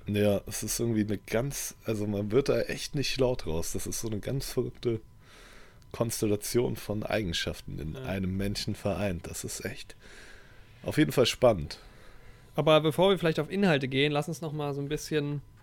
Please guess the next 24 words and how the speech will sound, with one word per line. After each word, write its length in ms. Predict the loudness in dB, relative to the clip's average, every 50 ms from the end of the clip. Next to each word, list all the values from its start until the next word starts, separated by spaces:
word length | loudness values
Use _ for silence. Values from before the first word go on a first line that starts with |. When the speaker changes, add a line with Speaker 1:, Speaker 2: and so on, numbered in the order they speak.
| -20 -20 -20 -20 -20 -20 -20 -20 -20 -20 -20 -12 -6
Speaker 2:
ähm, 480 | -2 0 2 2 2 4 2 2 0 -2 -6 -10 -14 -18 -20 -20 -6
über 200 | 0 2 4 4
die 180 | 6 6 4 4
Serie 360 | 4 4 4 4 6 4 2
im 100 | 2 2
Allgemeinen 460 | 2 2 2 2 2 2 2 2 2
reden. 320 | 2 2 2 0 0 -2 0
Hast 180 | 0 0 0 -2
du's 120 | -2 0
komplett 280 | 2 2 2 2 2 2
durchgeguckt? 560 | 0 0 0 -4 -4 -4 -4 -4 -4 -8 -16 -20 -20 -18 -20 -20 -20 -20 -20 -20 -20 -20 -20 -18 -6 -2
Speaker 1:
Äh, 80 | -2 -2
ich 120 | -2 0
bin 120 | 0 2
noch 100 | 2 2
nicht 300 | 2 0 -2 -2 -2 -2
ganz 260 | -2 -2 -2 -2 -4 -4
durch. 380 | -4 -2 -2 -4 -6 -10 -16 -16 -12 -6
Leider 260 | -2 0 2 2 2
habe 100 | 0 -2
ich 120 | -4 -4
nicht 160 | -4 -4 -2
Speaker 2:
Ja. 60 | -2 -2
Speaker 1:
geschafft. 400 | -2 -2 -2 -4 -4 -8 -14